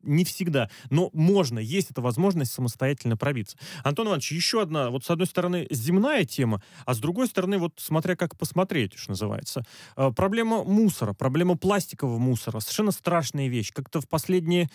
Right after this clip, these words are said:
время вокруг этого ещё больше копий начинают ломать. И с другой стороны, э, м, есть схема решения,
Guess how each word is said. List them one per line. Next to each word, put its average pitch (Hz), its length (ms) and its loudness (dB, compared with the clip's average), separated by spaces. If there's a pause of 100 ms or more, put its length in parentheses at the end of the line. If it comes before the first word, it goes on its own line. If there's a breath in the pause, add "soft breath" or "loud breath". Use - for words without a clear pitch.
(200 loud breath)
время 175 280 4
вокруг 160 420 0
этого 175 280 0
ещё 170 380 0
больше 202 360 0
копий 190 300 0
начинают 110 460 -4
ломать. 120 320 -2 (240 loud breath)
И 196 160 2
с 160 60 2
другой 185 280 2
стороны, 202 280 0
э, 143 340 2
м, 139 400 0 (420 loud breath)
есть 220 400 0 (100)
схема 190 500 0
решения, 139 600 0